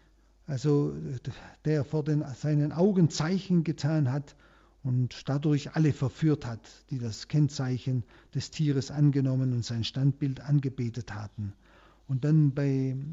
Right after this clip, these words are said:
Apokalypse zwanzig zehn heißt noch einmal, und der Teufel, ihr Verführer, wurde in den See von brennenden Schwefel geworfen, wo auch das Tier und der falsche Prophet sind. Tag und Nacht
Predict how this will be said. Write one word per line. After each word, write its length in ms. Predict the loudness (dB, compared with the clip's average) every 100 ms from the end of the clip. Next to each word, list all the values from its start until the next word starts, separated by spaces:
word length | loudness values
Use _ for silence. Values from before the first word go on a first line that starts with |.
| -10
Apokalypse 640 | -6 -4 -2 -2 -2 -6
zwanzig 440 | -4 -4 -2 -6
zehn 240 | -2 0 2
heißt 220 | 0 -2
noch 140 | -2
einmal, 420 | 2 2 2 0 -2 -20 -10 -2
und 140 | 2
der 100 | 2
Teufel, 440 | 4 2 2 0
ihr 200 | 4 2
Verführer, 560 | 4 0 2 2 2 2
wurde 200 | 4 4
in 80 | 4
den 160 | 6
See 340 | 4 4 2 2
von 200 | 2 0
brennenden 460 | 0 0 2 0
Schwefel 420 | -2 0 0 2 0
geworfen, 540 | 0 2 0 4 6
wo 140 | 4
auch 260 | 4 0 0
das 260 | -2 -4 -4
Tier 420 | 0 0 0 2
und 240 | 2 2
der 120 | -2
falsche 400 | -2 -2 -2 0
Prophet 480 | -2 -2 -2 0 0
sind. 360 | -2 -4 -6 -10 _ _ _
Tag 280 | -4 0 2
und 120 | 0
Nacht 280 | 0 -2 -6